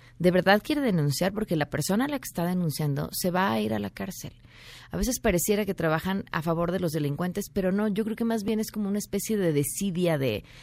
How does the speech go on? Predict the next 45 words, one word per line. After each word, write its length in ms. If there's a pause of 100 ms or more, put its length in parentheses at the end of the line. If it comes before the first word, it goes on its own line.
(220)
"Ah, 540
otro 260
caso 300
más, 200 (300)
mejor 380 (160)
evitemos 520
que 140 (180)
sigan 360
con 120
la 120
denuncia". 440 (600)
Finalmente, 500
esta 180
chava 440 (220)
se 180
va 80
a 100
casa 500 (500)
con 280 (480)
otro 280
montón 320
de 80
lugares 360
a 80
los 140
que 80
tiene 240
que 100
ir 80
a 40
visitar 520
para 220
que 100
le 140
hagan 260
per-, 320
el 120
examen 380
médico, 380
el 60
examen 340
ginecológico, 640
el 60
exa-, 180 (560)
y, 140